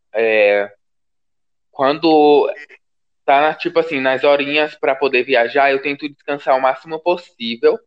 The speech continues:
pra que eu possa, tipo, é... Ai, esqueci a palavra. <laughs> Eu sei que, tipo assim, na via-, nas viagens, assim, eu tenho que descansar o máximo possível pra depois viajar. Mas uma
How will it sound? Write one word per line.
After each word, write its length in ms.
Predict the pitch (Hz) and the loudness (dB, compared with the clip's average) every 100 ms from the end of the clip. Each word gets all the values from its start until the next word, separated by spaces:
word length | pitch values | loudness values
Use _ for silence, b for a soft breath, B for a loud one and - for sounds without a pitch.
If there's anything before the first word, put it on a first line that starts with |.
| _ _ _ | _ _ _
pra 180 | 135 127 | -4 -2
que 100 | 123 | 0
eu 120 | 143 135 | 0 -2
possa, 500 | _ 123 127 - 156 | _ 0 0 -4 -8
tipo, 540 | 170 - 156 160 151 B B B _ _ 104 | -10 -6 -2 0 -2 B B B _ _ 0
é... 640 | 117 120 117 113 117 101 - _ _ _ _ _ _ _ _ _ _ _ _ _ _ _ _ _ - _ _ _ _ _ - _ | 2 4 4 4 2 0 -8 _ _ _ _ _ _ _ _ _ _ _ _ _ _ _ _ _ -20 _ _ _ _ _ -20 _
Ai, 240 | 160 139 127 127 131 | 0 0 0 -4 -10
esqueci 360 | 131 156 156 | -8 -8 -4
a 60 | 160 | -2
palavra. 680 | 180 180 131 98 - - - | 0 0 0 -6 -12 -10 -6
<laughs> 360 | - - - _ B B - | -6 -8 -16 _ B B -2
Eu 120 | 143 | 0
sei 160 | 160 165 | 0 -2
que, 80 | |
tipo 140 | 180 175 | -4 -4
assim, 160 | 175 | -4
na 140 | 151 143 | -4 -2
via-, 300 | 147 127 127 | 0 0 2
nas 200 | 139 - | -2 0
viagens, 360 | 139 131 135 | 0 0 -4
assim, 180 | 131 143 | -10 -2
eu 180 | 135 135 | -2 -2
tenho 160 | 135 135 | -6 -8
que 60 | _ _ | _ _
descansar 360 | - 139 143 | -10 -4 -2
o 40 | 135 | -2
máximo 320 | 135 160 160 | -4 -6 -6
possível 360 | 156 156 147 143 | -6 -4 -6 -4
pra 140 | 139 | -4
depois 380 | 143 143 143 139 | -4 -4 -6 -2
viajar. 460 | 147 165 151 104 - _ _ _ _ _ _ | -2 0 0 -2 -4 _ _ _ _ _ _
Mas 840 | 113 117 117 120 120 120 - - - _ | -4 -2 0 0 -2 -8 -10 -18 -20 _
uma 220 | 135 165 | -4 -2